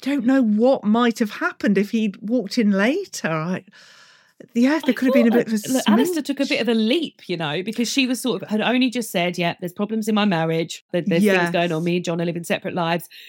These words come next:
Speaker 2: And then he sort of le-, leapt in, didn't he, with a, "You really do look beautiful in your hat." <laughs> But by the way, can I just say, you really do look beautiful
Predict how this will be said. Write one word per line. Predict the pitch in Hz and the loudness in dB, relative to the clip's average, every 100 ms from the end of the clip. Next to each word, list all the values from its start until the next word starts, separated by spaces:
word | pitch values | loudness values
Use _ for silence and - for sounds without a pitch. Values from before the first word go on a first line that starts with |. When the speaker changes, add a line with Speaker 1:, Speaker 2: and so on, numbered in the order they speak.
| - - | -16 -4
Speaker 2:
And | 240 | 0
then | 247 | 2
he | |
sort | 254 262 214 | 0 0 -2
of | 220 | -2
le-, | 240 - | -4 -2
leapt | 247 - 285 | -2 -2 -2
in, | 247 | -2
didn't | 240 175 | -2 -2
he, | 190 | -4
with | 190 196 | -4 -6
a, | 190 - - 226 | -8 -12 -12 -6
"You | 202 | -2
really | 269 175 | 0 0
do | 233 202 | 0 0
look | 208 | -2
beautiful | 233 214 185 | -4 -4 -4
in | 190 | -2
your | 202 202 | -2 0
hat." | 202 220 - - - | -2 -4 -10 -18 -8
<laughs> | 415 - - 370 359 - 494 - - 370 - - | -8 -8 -12 -10 -10 -10 -12 -12 -20 -20 -20 -8
But | 285 | -4
by | 294 277 | 0 0
the | 277 | 0
way, | 233 | -2
can | 277 277 | -2 -2
I | 269 | -2
just | 269 - | -4 -6
say, | 262 247 233 _ | -4 -4 -6 _
you | 202 240 240 | -2 2 4
really | 240 220 214 | 4 4 2
do | 220 | 0
look | 208 | 0
beautiful | 214 214 - 220 | 0 -4 -2 -2